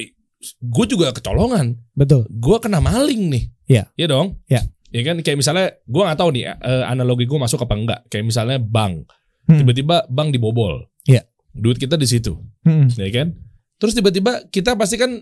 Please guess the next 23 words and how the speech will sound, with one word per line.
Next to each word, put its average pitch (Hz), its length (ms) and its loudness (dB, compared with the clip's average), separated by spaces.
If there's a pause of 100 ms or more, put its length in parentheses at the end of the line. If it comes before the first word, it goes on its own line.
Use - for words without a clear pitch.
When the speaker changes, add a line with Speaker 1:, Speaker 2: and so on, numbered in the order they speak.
(100)
Speaker 1:
minta 151 220 -2
rugi 135 160 0
dong. 113 480 2
Speaker 2:
Iya, 139 220 6
Speaker 1:
Nggak - 120 -20
Speaker 2:
betul. 120 140 -2
Speaker 1:
mungkin 120 200 4
kita 156 140 0
kayak, 143 200 -4
"Ah, 156 240 -4
yaudah 123 240 -4
kasihan." 131 400 -2
Kita 151 260 -4
minimal 165 300 -2
pakai 139 200 -2
fitrah 135 240 -2
manusia 120 380 0
dulu 117 240 0
deh 156 220 -2
yang, 104 140 -4 (460)
yang, 104 280 0
yang, 104 240 -2
yang 107 180 -2